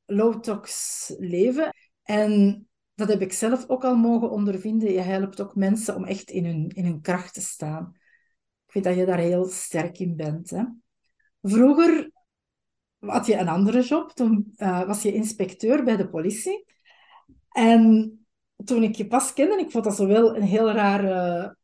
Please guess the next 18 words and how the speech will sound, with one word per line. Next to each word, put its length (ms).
combinatie, 680
die 160
twee. 300
En 160
voor 140
mij 480
lagen 300
die 160
ver 200
uit, 340
uit 200
elkaar, 560
terwijl 280
dat 280
allicht 300
niet 140
zo 140
is. 360